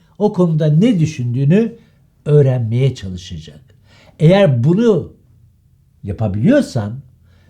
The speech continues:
böyle bir otorite konumuna kendini taşıyabiliyorsan, o zaman hikayen gerçekten çok güçlü demektir. Bence böyle bir tarafta bir eksiklik varsa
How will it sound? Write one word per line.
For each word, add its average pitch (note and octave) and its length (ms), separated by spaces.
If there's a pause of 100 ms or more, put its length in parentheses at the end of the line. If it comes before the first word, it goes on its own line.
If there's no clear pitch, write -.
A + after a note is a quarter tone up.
(140)
böyle B2+ 300
bir A#2 80
otorite A#2+ 920
konumuna A2 540
kendini G#2 540 (320)
taşıyabiliyorsan, C3+ 1120 (340)
o B2 100
zaman A#2+ 280
hikayen A#2+ 680
gerçekten A#2+ 680
çok F#2 260
güçlü F2 320
demektir. - 680 (880)
Bence G#2 500 (840)
böyle A#2+ 280
bir G#2 180
tarafta G#2 680
bir A#2 220
eksiklik A2 640
varsa D3+ 580